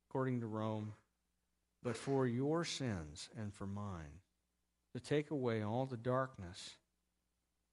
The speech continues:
out of our hearts and to replace it with the holiness of God and a new life in heaven with him. And all those who believe that Jesus Christ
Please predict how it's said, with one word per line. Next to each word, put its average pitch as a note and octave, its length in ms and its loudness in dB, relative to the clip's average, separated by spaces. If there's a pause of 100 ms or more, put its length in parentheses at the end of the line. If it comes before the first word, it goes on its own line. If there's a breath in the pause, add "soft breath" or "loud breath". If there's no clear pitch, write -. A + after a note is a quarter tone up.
(600)
out G#2+ 120 0
of G#2 100 -2
our A2+ 140 2
hearts F#2+ 500 -4
and G#2+ 80 -6
to F#2+ 80 -6
replace C#3 600 -2
it - 100 -14 (1400)
with A#2 80 -10
the - 80 -12
holiness A#2 540 -2
of G#2 160 -8
God E2+ 320 -2 (100)
and G#2+ 100 -4
a G#2 60 -4
new C3 180 -2
life C#3+ 400 -4 (360)
in A2 80 -6
heaven G#2+ 360 -6
with G#2 140 -10
him. E2 140 -12 (1500 loud breath)
And A2+ 120 0
all D#3+ 240 8
those D3+ 320 8
who C3+ 160 4
believe A#2 580 4 (540)
that F#2+ 120 -6
Jesus C3 480 0
Christ G2 480 -4